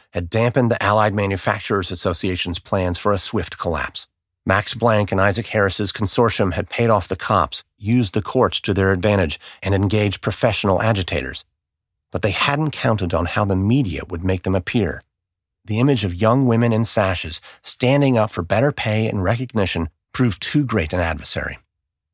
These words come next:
Triangle and the association's other hundred factories admitted defeat. They'd been slowly choked to death by bad publicity and slowed production lines. And so finally, they moved to negotiate. The news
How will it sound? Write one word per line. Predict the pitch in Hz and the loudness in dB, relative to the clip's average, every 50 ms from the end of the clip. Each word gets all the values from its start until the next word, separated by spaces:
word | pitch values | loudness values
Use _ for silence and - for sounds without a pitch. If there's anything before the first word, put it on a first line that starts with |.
| _ _ _ _ _ _ _ | _ _ _ _ _ _ _
Triangle | - - 135 123 127 131 131 135 131 135 131 | 0 2 4 6 6 6 6 6 4 4 4
and | 120 107 | 4 2
the | 104 | 2
association's | 101 - - 131 120 107 - 113 110 101 - 107 101 90 - | 2 2 2 2 2 2 2 0 0 0 0 0 0 0 2
other | 120 113 110 110 104 | 2 2 4 2 2
hundred | - - - 120 113 123 131 117 | 2 0 0 2 2 2 0 -2
factories | - - 110 95 90 - - 87 85 82 80 - - - _ - | 0 0 0 0 0 -2 -2 -2 -2 -2 -4 -6 -10 -10 _ -8
admitted | 95 87 82 90 87 80 80 80 | -6 -4 -2 -2 -2 -2 -4 -6
defeat. | 82 85 - - - 71 69 - - _ _ _ _ _ _ _ _ | -8 -8 -8 -8 -8 -10 -10 -12 -18 _ _ _ _ _ _ _ _
They'd | 107 104 107 | -2 0 2
been | 104 123 117 | 2 2 2
slowly | 113 - - 131 139 135 139 139 135 117 | 2 0 2 2 4 4 4 4 2 2
choked | - - - 147 131 - | 2 2 2 2 2 2
to | 131 107 | 0 0
death | 95 95 80 73 - - | 0 0 -2 -2 -2 -2
by | 87 87 | -2 0
bad | 80 92 98 101 107 110 95 | 0 0 0 0 0 0 0
publicity | - 131 117 127 127 113 - 110 104 101 101 - - | -2 -2 0 0 -2 -2 -2 -2 -2 -2 -2 -2 -2
and | 107 101 | -4 -4
slowed | - - - 104 92 92 87 - | -4 -2 -2 -2 -2 -2 -2 -4
production | - 95 90 73 - - - - - | -4 -4 -4 -4 -6 -8 -10 -8 -8
lines. | 69 67 - - - - - _ _ _ _ _ _ _ _ _ _ | -8 -10 -10 -10 -12 -14 -16 _ _ _ _ _ _ _ _ _ _
And | - 101 98 | -2 -2 0
so | - 117 107 | 2 0 0
finally, | - - 127 117 113 107 92 87 82 | 2 4 4 4 4 4 2 0 0
they | 85 92 95 92 | -2 -2 -2 0
moved | 90 92 87 85 82 78 - | 2 2 0 0 -2 -4 -4
to | - 92 | -4 -4
negotiate. | 90 87 80 78 73 73 - - - - - - - _ _ _ _ _ _ _ _ _ _ _ _ _ _ _ _ _ - | -4 -4 -4 -4 -6 -6 -8 -8 -10 -10 -12 -12 -16 _ _ _ _ _ _ _ _ _ _ _ _ _ _ _ _ _ -2
The | 98 | 0
news | 101 107 113 120 123 120 117 107 | 4 4 6 6 6 4 2 0